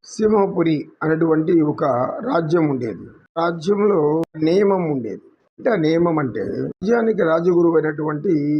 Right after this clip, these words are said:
ఈ యొక్క జ్ఞాని అనే గురువు వంశపారంపర్యంగా వస్తూ ఉంటే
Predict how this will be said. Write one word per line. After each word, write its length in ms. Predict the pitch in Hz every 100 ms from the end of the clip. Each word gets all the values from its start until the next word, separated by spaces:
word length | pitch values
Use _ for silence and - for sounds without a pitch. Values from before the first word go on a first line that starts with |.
| - _ _ _ _ -
ఈ 80 | 165
యొక్క 360 | 165 - 254 233 - - 131
జ్ఞాని 600 | 151 151 175 170 110 - - _
అనే 120 | 147 147
గురువు 680 | 139 160 175 156 139 147 147 - 196
వంశపారంపర్యంగా 1080 | 156 160 160 180 175 170 160 170 165 165
వస్తూ 340 | 151 131 _ 170
ఉంటే 360 | 156 151 196